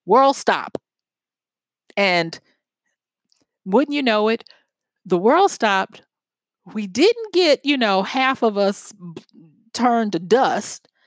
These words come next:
but you would think <laughs> that we were because of all of the bemoaning, all of the, "Oh my God," all of the, "I just wanna go outside," and all of this kind of stuff,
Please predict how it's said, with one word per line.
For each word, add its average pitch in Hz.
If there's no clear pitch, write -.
but 196
you 220
would 311
think -
<laughs> -
that 220
we 226
were 226
because 233
of 196
all 196
of 220
the 190
bemoaning, 175
all 185
of 185
the, 170
"Oh 202
my 202
God," 185
all 185
of 185
the, 180
"I 202
just 240
wanna 240
go 226
outside," 226
and 190
all 175
of 180
this 202
kind 156
of 156
stuff, 135